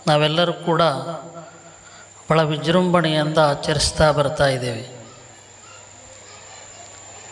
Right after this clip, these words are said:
ಭಾರತೀಯ ಸನಾತನ ಪರಂಪರೆಯಲ್ಲಿ ಮಾತೃವಿಗೆ ಭಾಳ ದೊಡ್ಡ ಎತ್ತರದ ಸ್ಥಾನವನ್ನು ಕೊಟ್ಕೊಂಡು ಬಂದಿದ್ದಾರೆ.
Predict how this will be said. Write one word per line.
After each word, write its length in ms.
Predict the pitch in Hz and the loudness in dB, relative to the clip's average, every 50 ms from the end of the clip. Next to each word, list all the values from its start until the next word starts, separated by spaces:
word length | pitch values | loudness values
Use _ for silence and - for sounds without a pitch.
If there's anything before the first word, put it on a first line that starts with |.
| - - - - - - - - - 147 | -20 -20 -20 -18 -18 -18 -18 -6 0 2
ಭಾರತೀಯ 540 | 160 170 170 175 175 175 170 196 202 196 180 180 175 170 165 165 165 170 170 165 165 160 - - - - - - - - - - - - - - - | 4 4 4 4 2 0 0 0 2 4 4 4 4 2 2 0 -2 -6 -8 -10 -10 -12 -14 -16 -16 -18 -20 -20 -20 -20 -20 -20 -20 -20 -20 -16 -6
ಸನಾತನ 720 | - - - - 160 160 180 190 190 190 - 202 180 170 | -2 0 2 2 4 4 4 4 4 2 0 -2 0 0
ಪರಂಪರೆಯಲ್ಲಿ 1300 | 165 165 - 175 160 175 175 190 180 165 175 175 160 156 151 156 160 170 175 147 127 120 165 170 165 - - - - - - - - - - - - - - - - - - - - - - - - - - - 1077 1077 1077 - - - - - - - - - - - - - - - - - - - - - - - - - - | 0 0 2 2 2 2 0 -2 -2 0 2 2 2 2 2 2 0 0 -2 -2 -4 -6 -8 -10 -12 -14 -14 -16 -18 -18 -20 -20 -20 -20 -20 -20 -20 -20 -20 -20 -20 -20 -20 -20 -20 -20 -20 -20 -20 -20 -20 -20 -20 -20 -20 -20 -20 -20 -20 -20 -20 -20 -20 -20 -20 -20 -20 -20 -20 -20 -20 -20 -20 -20 -20 -20 -20 -20 -8 0 2
ಮಾತೃವಿಗೆ 1120 | 156 160 165 165 - - - 214 220 220 220 202 220 226 214 170 151 147 147 160 - - - - - - - | 4 4 4 4 0 -2 -2 0 0 0 0 0 0 2 2 2 2 0 -2 -4 -6 -8 -12 -14 -16 -6 -2
ಭಾಳ 180 | - 170 175 180 | 0 2 2 2
ದೊಡ್ಡ 340 | 170 175 175 180 175 - - | 2 2 0 0 0 2 2
ಎತ್ತರದ 600 | 214 202 180 175 170 - - 190 202 196 202 202 | 4 4 4 4 2 2 2 2 2 2 2 2
ಸ್ಥಾನವನ್ನು 680 | 196 - - - 170 160 160 165 160 156 160 160 170 202 | 0 0 0 2 4 4 4 2 2 0 0 0 0 -2
ಕೊಟ್ಕೊಂಡು 500 | 156 - 160 147 - - 185 175 170 160 | 0 0 0 0 0 0 0 2 2 2
ಬಂದಿದ್ದಾರೆ. 580 | 156 147 143 143 143 135 123 113 - - - | 2 2 2 0 0 0 -2 -4 -6 -10 -12